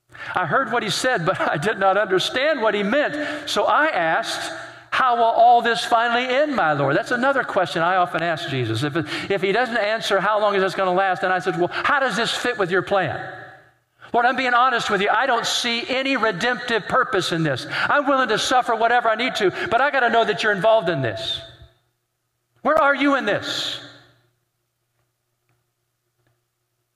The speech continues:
He said, "Go now, Daniel. For what I've said is kept secret and sealed until the end of the,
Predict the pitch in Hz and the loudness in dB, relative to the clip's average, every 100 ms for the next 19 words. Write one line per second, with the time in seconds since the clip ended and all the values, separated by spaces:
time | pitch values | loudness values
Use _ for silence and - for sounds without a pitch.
0 | _ _ _ _ _ _ _ _ _ _ | _ _ _ _ _ _ _ _ _ _
1 | _ _ 165 156 330 139 98 - - - | _ _ -2 -2 -2 -2 -4 -12 -16 -20
2 | - _ _ _ _ _ _ - 160 160 | -20 _ _ _ _ _ _ -2 0 0
3 | 151 135 131 120 117 117 113 - - _ | 0 -2 -4 -4 -4 -6 -8 -16 -20 _
4 | _ _ _ _ _ _ _ _ _ _ | _ _ _ _ _ _ _ _ _ _
5 | _ _ _ _ _ _ - 120 156 202 | _ _ _ _ _ _ -8 -2 0 2
6 | 208 - - 214 156 139 - 160 - - | 0 -2 -2 0 -2 -4 -4 -4 -4 -2
7 | 170 139 120 113 - 147 123 120 120 117 | -2 -2 -4 -4 -2 -2 -2 -4 -4 -2
8 | 131 127 123 | -2 -4 -6